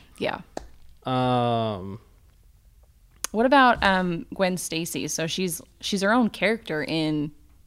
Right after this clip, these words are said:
Speaker 1: Spider-Man, but then she has her own, like, spin-off?
Speaker 2: Yeah, so at some point, let's see.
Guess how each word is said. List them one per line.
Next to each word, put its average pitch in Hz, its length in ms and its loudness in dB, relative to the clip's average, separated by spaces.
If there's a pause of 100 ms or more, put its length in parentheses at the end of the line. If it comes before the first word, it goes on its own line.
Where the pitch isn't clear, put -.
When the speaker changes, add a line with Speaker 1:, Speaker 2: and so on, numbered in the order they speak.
(120)
Speaker 1:
Spider-Man, 165 580 0
but 165 160 -6
then 160 140 -2
she 156 260 -4
has 156 220 -6
her 156 100 -4
own, 147 140 -4
like, 123 120 -8
spin-off? 220 560 -6 (520)
Speaker 2:
Yeah, 139 220 2
so 127 640 2
at 120 440 -2 (360)
some 165 520 2
point, 120 440 0
let's 123 140 -6
see. 110 300 -4